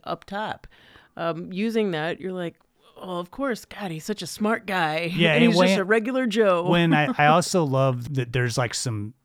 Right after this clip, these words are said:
Speaker 2: self-awareness, 'cause in a lot of action movies, especially pumped up movies with Schwarzenegger,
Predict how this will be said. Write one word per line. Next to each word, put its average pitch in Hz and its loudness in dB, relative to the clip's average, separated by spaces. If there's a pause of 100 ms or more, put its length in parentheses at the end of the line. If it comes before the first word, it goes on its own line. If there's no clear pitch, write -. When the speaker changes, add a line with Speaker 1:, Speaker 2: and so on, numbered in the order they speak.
(260)
Speaker 2:
self-awareness, 117 -4 (140)
'cause 139 0
in 143 2 (520)
a 170 -2
lot 170 6
of 151 0
action 131 0
movies, 123 0
especially 123 -4
pumped 123 -4
up 117 -4
movies 113 -8
with 101 -8
Schwarzenegger, 110 -6